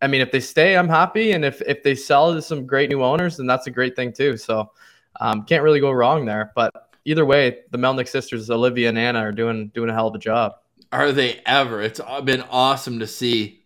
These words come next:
Speaker 2: uh, how the Sens have been run on a day-to-day basis since just then. So, uh, that was the first question here. Thank you for Mister Guindon. Hopefully I'm pronouncing that right, but appreciate you for writing in. Matty Pert, no question. Just wanna say what's up. Cheers, Matty. Appreciate
Speaker 1: Hey, Matty.
Speaker 2: that.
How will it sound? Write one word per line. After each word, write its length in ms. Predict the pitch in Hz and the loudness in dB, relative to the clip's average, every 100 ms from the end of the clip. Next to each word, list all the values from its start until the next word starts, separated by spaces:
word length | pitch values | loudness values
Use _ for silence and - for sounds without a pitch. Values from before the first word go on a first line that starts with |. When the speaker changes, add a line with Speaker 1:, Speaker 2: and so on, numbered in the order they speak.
| - | -4
Speaker 2:
uh, 360 | 110 110 113 | 0 2 0
how 220 | 101 127 | 0 0
the 120 | 120 110 | 0 -6
Sens 340 | - 117 110 | -4 -4 -4
have 120 | 104 | -8
been 320 | 107 104 101 92 _ _ | -4 -6 -6 -16 _ _
run 440 | 101 101 113 110 101 | -8 -2 0 0 -2
on 140 | 104 | -4
a 60 | 101 | -4
day-to-day 500 | 113 110 101 104 101 | -2 -2 -2 -4 -4
basis 580 | 101 107 104 107 95 - - _ | -4 -4 -4 -8 -10 -14 -20 _
since 460 | - 127 110 95 - - | -6 -6 -6 -12 -18 -16
just 360 | 120 113 - 120 | -6 -6 -4 -4
then. 220 | 110 101 95 | -2 -2 -4
So, 320 | - 123 - - - | -2 -2 -2 -16 -2
uh, 220 | 120 123 | 2 2
that 140 | 143 | 2
was 140 | 156 139 | 2 0
the 80 | 120 | -2
first 280 | 156 147 | 0 0
question 460 | - 170 151 - 131 | 0 -2 -2 -4 -6
here. 360 | 127 143 165 - | 0 2 0 -4
Thank 280 | 139 139 135 | -4 -4 -2
you 120 | 135 | -4
for 320 | 127 131 117 | 0 0 0
Mister 400 | 120 131 131 131 | -2 -4 0 -2
Guindon. 880 | 110 131 127 120 110 110 131 170 190 - - | -2 0 0 0 0 2 2 2 -2 -8 -2
Hopefully 300 | 123 123 127 | 0 2 0
I'm 80 | 104 | 0
pronouncing 460 | 120 120 127 - | 0 0 -2 -4
that 180 | 127 127 | -2 0
right, 220 | 117 147 147 | 2 0 0
but 120 | 117 | -6
appreciate 540 | - 139 135 135 135 | -4 -4 -2 2 0
you 220 | 110 131 127 - - | 2 -2 -4 -12 2
for 140 | 143 | 6
writing 340 | 143 139 131 127 | 8 6 2 0
in. 160 | 151 | 0
Matty 260 | 151 170 160 | 2 2 0
Pert, 340 | 135 202 220 | 2 4 4
no 160 | 185 220 | 6 4
question. 480 | 220 214 240 - 190 | 6 2 2 -2 -6
Just 180 | 185 208 | -2 0
wanna 160 | 190 | 0
say 180 | 185 196 | 2 2
what's 280 | 190 185 190 | 4 2 0
up. 300 | 214 202 - | -2 -2 -8
Cheers, 420 | - 196 233 - | 0 0 0 -8
Matty. 280 | 95 92 131 | -8 -6 -6
Appreciate 480 | - - 190 - 156 | -8 -8 -8 -2 0
Speaker 1:
Hey, 60 | |
Matty. 240 | 131 110 120 | 0 0 2
Speaker 2:
that. 300 | 165 208 | 2 0